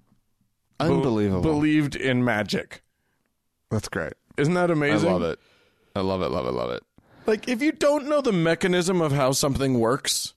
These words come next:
Speaker 2: Right.
Speaker 1: why do you think it works?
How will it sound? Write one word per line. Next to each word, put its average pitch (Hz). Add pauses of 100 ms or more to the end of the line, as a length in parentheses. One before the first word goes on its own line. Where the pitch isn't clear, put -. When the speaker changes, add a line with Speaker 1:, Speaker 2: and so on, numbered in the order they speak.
Speaker 2:
Right. 85 (1400)
Speaker 1:
why 427
do 427
you 415
think 381
it 403
works? -